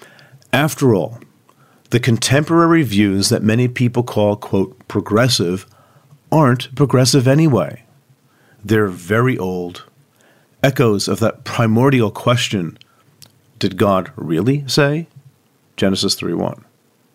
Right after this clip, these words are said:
Signs of the most wicked rebellion imaginable.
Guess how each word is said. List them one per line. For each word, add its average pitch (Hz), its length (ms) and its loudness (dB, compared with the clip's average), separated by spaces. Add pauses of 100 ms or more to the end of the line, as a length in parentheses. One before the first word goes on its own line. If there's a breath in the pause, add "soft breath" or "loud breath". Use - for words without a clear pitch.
(920 loud breath)
Signs 113 640 2
of 90 280 -2
the 101 60 2
most 95 460 0
wicked 92 640 0
rebellion 92 800 -2
imaginable. 85 840 -4